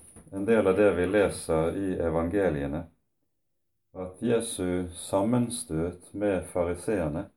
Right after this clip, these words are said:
det skjer svært, svært ofte på sabbaten. Dette er jo ikke tilfeldig,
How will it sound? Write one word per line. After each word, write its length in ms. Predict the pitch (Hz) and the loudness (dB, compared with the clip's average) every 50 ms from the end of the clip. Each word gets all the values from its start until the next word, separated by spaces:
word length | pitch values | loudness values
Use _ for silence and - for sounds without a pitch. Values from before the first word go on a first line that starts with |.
| _ _ _ _ _ _ _ _ _ _ _ _ _ - | _ _ _ _ _ _ _ _ _ _ _ _ _ -20
det 140 | 101 - - | -20 -20 -14
skjer 320 | - - 110 104 95 95 - | -4 0 2 2 2 0 -2
svært, 480 | - - 104 113 110 104 92 - - | -6 -2 2 4 4 4 2 -2 -8
svært 340 | - - 104 98 90 85 - | -4 0 2 2 2 0 -2
ofte 600 | - 92 95 95 - - _ - 80 78 76 76 76 - - - | -2 -4 -4 -4 -6 -12 _ -6 -6 -4 -4 -6 -8 -10 -8 -4
på 320 | 101 87 80 78 76 - _ _ _ _ - | -2 -2 -2 -2 -4 -8 _ _ _ _ -12
sabbaten. 560 | - 95 85 73 71 67 - - - 92 - _ _ _ _ _ _ _ _ _ _ _ _ _ _ _ _ _ _ _ _ _ _ _ _ _ _ _ _ _ _ _ _ _ _ _ _ _ _ _ _ _ _ _ _ - | -8 -8 -6 -6 -6 -8 -10 -14 -20 -20 -20 _ _ _ _ _ _ _ _ _ _ _ _ _ _ _ _ _ _ _ _ _ _ _ _ _ _ _ _ _ _ _ _ _ _ _ _ _ _ _ _ _ _ _ _ -6
Dette 240 | 107 107 107 - 127 | -6 -6 -2 0 2
er 180 | 123 120 113 101 | 2 4 4 4
jo 100 | 95 95 95 92 87 - - - - _ _ _ _ _ _ _ _ - | 4 2 0 0 -4 -10 -16 -20 -20 _ _ _ _ _ _ _ _ -10
ikke 240 | 110 110 110 117 - | -10 -6 -6 -6 -4
tilfeldig, 580 | 104 95 92 - - 113 107 87 78 87 107 | -2 -4 -2 0 2 2 2 2 0 -2 -4